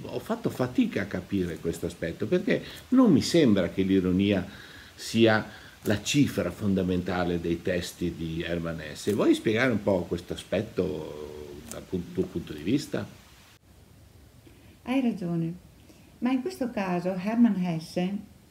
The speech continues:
Speaker 2: in quest'opera, vede se stesso, parla di sé.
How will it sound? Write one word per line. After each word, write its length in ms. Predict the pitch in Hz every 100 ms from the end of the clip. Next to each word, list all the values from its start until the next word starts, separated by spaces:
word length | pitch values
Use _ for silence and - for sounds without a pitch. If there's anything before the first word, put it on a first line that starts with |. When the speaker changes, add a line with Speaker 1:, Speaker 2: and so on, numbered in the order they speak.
| -
Speaker 2:
in 120 | 165
quest'opera, 720 | 175 175 - 165 160 165 180 240 240
vede 260 | 254 294
se 160 | 294 302
stesso, 580 | - - 160 - - - - - - -
parla 280 | - 311 302
di 120 | 180
sé. 460 | 170 - 190 185 -